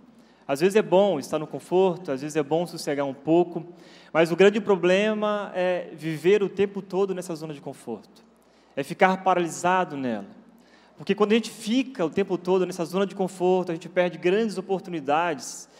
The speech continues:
e de experimentar coisas novas com Deus, de viver o extraordinário, de irmos além, e de fato crescermos em Deus.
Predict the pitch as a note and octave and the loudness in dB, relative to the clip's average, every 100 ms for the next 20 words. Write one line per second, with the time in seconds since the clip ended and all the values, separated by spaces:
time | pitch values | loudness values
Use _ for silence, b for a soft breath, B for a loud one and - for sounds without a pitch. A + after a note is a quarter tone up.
0 | B B B - D3 D3+ D3+ C#3 C#3+ E3+ | B B B 0 2 2 0 -2 -4 -2
1 | F3 D#3 C3+ F3 F3 F3 E3+ F3+ F3+ E3 | -2 -4 -4 -4 -2 0 -2 -2 -2 -2
2 | E3+ F3 E3+ D3+ D#3+ C#3 D3 C#3+ A#2 B2 | 4 4 4 -2 -8 0 0 0 -4 -8
3 | C#3+ C#3 D#3+ E3+ D#3+ - - D3 F3 - | -6 -2 0 0 -2 -10 -2 4 4 2
4 | F3 E3+ D#3+ D#3+ C#3+ D3+ D3+ B2+ A#2+ C#3 | 2 2 2 -4 -2 -2 -2 -4 -6 -4
5 | E3+ G3 G3 D#3 F3+ E3 E3+ F#3 D3+ - | -2 0 -2 0 0 0 -2 -4 -6 -12
6 | B B D3 D#3+ A3 A3 A3 G#3+ B2 B | B B -12 0 2 2 0 -4 -6 B
7 | B B B _ G3 G3 - - A#3+ A#3+ | B B B _ 4 4 2 2 4 4
8 | A#3 A3 - G3 F3+ C#3+ C3+ F#2+ - - | 0 -4 -6 -6 -4 -6 -6 -8 -14 -20
9 | - | -20